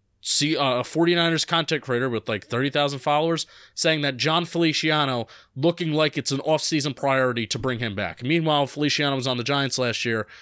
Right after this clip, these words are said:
and we were like, "Yeah, center's a position that the Giants kinda need to upgrade," um, even though Feliciano finished the season, uh, you know, okay. And he was okay for the majority of the year. But we were still saying that center is a position that they need to, that they need to upgrade. So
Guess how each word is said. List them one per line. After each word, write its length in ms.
and 160
we 80
were 100
like, 300
"Yeah, 400
center's 480
a 60
position 460
that 120
the 80
Giants 480
kinda 400
need 240
to 180
upgrade," 520
um, 220
even 180
though 120
Feliciano 640
finished 420
the 80
season, 540
uh, 200
you 100
know, 220
okay. 400
And 80
he 80
was 220
okay 360
for 140
the 100
majority 380
of 20
the 60
year. 140
But 140
we 80
were 80
still 220
saying 280
that 140
center 320
is 160
a 40
position 380
that 140
they 80
need 200
to, 220
that 160
they 100
need 180
to 100
upgrade. 360
So 200